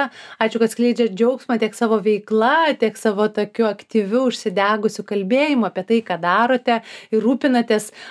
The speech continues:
a, na, ne tik, kad šiaip turėtumėt ką veikti, bet rūpinatės tuo, kad tas ryšys tarp tėvų ir vaikų, a,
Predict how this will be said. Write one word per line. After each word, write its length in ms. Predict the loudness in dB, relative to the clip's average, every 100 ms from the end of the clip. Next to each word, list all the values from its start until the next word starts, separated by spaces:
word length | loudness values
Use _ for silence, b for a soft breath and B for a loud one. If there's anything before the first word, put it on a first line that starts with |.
| B
a, 140 | 0 0
na, 160 | 0
ne 160 | 0 0
tik, 300 | -2 -4 -4
kad 240 | -4 -4
šiaip 320 | -4 -2 -2 2
turėtumėt 480 | 0 0 -2 -2
ką 120 | 0 2
veikti, 400 | 2 0 -2 -2
bet 160 | 0 -2
rūpinatės 560 | -4 -4 -4 -6 0
tuo, 80 | 0
kad 240 | 2 -2
tas 240 | 0 -2 -2
ryšys 400 | -4 0 0 0
tarp 240 | -4 -2
tėvų 320 | -4 0 0
ir 80 | 0
vaikų, 380 | -2 -6 -2 0 0 B B B
a, 140 | -2